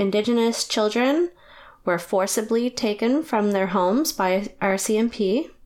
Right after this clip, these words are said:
A hundred and fifty thousand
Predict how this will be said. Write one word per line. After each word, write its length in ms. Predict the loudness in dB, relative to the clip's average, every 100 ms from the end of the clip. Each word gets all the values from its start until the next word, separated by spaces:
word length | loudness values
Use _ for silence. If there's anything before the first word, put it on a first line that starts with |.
| -20 -20 -20 _ _ _ _ _
A 60 | -6
hundred 400 | -2 0 0 0
and 120 | 0
fifty 600 | -2 -2 -2 -2 -2 -2
thousand 800 | -2 0 2 2 2 0 0 -4